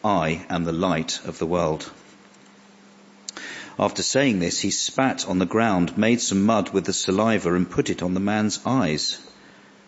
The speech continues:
"Go," he told him, "wash in the pool of Siloam." This word means sent. So the man went, washed, and came home seeing.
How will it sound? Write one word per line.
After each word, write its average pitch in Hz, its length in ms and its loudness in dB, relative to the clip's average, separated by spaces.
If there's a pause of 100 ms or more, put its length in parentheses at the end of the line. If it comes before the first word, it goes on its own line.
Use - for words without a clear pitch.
(320)
"Go," 98 360 4
he 85 180 -8
told 82 300 0
him, 78 200 -4 (400)
"wash - 480 2
in 107 120 0
the 110 80 2
pool 92 460 2
of 90 100 -8
Siloam." 90 760 0 (1080)
This - 260 0
word 82 260 0
means 85 300 2
sent. - 560 -2 (1040)
So - 200 -2
the 85 80 0
man 98 300 2
went, 90 380 0 (300)
washed, - 460 0 (600)
and - 180 -4
came 85 260 0
home 78 360 -2
seeing. 80 520 -2